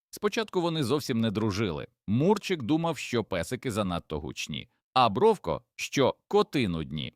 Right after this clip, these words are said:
Вони не розмовляли і навіть намагались уникати одне одного. Але одного дощового дня сталося дещо важливе. Мурчик застряг на дереві. Він злякався грому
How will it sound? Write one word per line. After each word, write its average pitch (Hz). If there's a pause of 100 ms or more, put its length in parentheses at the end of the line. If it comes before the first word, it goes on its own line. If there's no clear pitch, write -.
(240)
Вони 208
не 214
розмовляли 98
і 139
навіть 160
намагались 120
уникати 113
одне 69
одного. 67 (360)
Але 98 (160)
одного 120
дощового 85
дня 139
сталося 80
дещо 101
важливе. 120 (320)
Мурчик 170
застряг 101
на 92
дереві. 90 (240)
Він 117
злякався 71
грому 170